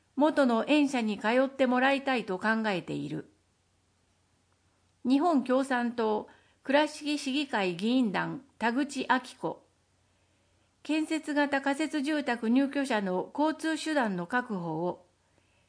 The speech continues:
建設型仮設住宅の入居者から車をなくし、病院や支所に行くのに困っていると相談を受けた。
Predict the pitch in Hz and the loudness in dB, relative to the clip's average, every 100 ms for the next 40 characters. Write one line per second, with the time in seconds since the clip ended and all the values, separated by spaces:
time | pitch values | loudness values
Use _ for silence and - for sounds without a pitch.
0 | _ _ _ _ _ - 285 285 277 262 | _ _ _ _ _ 0 2 2 -2 -2
1 | 254 240 240 226 240 247 - 294 320 302 | 0 0 -2 -2 -4 -4 -4 -2 -2 -2
2 | 254 240 202 202 202 262 269 269 254 202 | -2 -2 -2 0 2 2 2 -2 -2 -2
3 | 190 180 180 - _ _ - 254 262 269 | -2 -2 -4 -8 _ _ -2 2 4 4
4 | 254 233 226 233 226 233 226 - _ _ | 4 2 0 -2 -6 -6 -6 -12 _ _
5 | _ _ 247 294 311 302 285 277 277 302 | _ _ 4 6 6 4 4 4 2 0
6 | 320 269 226 214 233 220 196 - 226 269 | 2 2 2 0 0 0 0 -2 0 2
7 | 294 294 208 208 233 196 185 247 254 240 | 0 0 0 0 -2 -4 0 2 4 4
8 | 220 208 202 196 151 123 | 2 0 0 -2 -8 -10